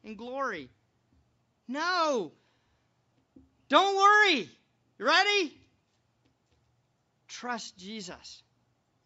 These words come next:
Trust God. Don't, don't worry, be happy, but don't worry.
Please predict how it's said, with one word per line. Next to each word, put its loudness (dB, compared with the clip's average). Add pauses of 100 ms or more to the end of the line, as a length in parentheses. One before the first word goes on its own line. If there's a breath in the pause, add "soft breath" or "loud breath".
(640)
Trust -10
God. -6 (800)
Don't, 2 (380 soft breath)
don't 8
worry, 8
be 8
happy, 10 (440)
but 6 (200)
don't 10
worry. 8